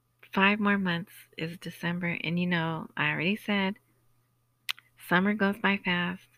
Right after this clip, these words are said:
Then it's Halloween. Well, you know, here in America, we, some people celebrate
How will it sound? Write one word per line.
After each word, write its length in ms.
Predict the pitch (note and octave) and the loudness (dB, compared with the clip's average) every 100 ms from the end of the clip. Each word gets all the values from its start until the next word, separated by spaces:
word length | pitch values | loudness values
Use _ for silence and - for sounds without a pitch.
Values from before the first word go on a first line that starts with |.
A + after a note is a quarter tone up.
| _ _ _ _ _ _ | _ _ _ _ _ _
Then 420 | F3 F3 F3 F3+ F#3 _ _ _ _ _ E3 | 0 2 2 -2 -6 _ _ _ _ _ -6
it's 160 | E3 | -6
Halloween. 800 | - E3+ D#3+ D3+ F#3 G3 F#3+ F#3 - | -4 -2 0 0 0 0 0 -4 -6
Well, 280 | D3+ D3 - | -6 -6 -8
you 120 | - | -8
know, 120 | D#3+ D3+ | -8 -8
here 260 | D#3+ E3 | -6 -6
in 80 | D#3 | -6
America, 560 | D3 D3 D3 - D3+ D#3 | -6 -6 -6 -8 -8 -6
we, 160 | D#3+ - _ _ - | -8 -12 _ _ -8
some 180 | E3+ | -6
people 300 | E3+ - - - | -4 -6 -8 -10
celebrate 440 | - - - - | -8 -10 -10 -12